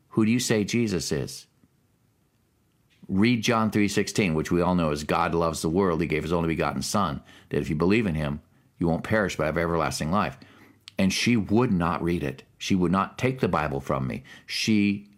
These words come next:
ended up leaving. And I remember telling her, telling them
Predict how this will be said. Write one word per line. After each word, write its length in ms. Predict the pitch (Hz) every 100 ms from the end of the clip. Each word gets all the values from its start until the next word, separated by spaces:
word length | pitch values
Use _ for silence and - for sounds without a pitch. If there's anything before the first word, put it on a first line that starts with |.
| _ _ -
ended 220 | 98 85
up 120 | 85 85
leaving. 400 | 87 67 53 - _ _ _ _ _ _ _ -
And 380 | 92 90 87 -
I 160 | 85 90
remember 380 | 92 95 101 104
telling 420 | - 127 139 95
her, 340 | 73 60 - - - -
telling 360 | 113 120 98
them 380 | 76 67 65 -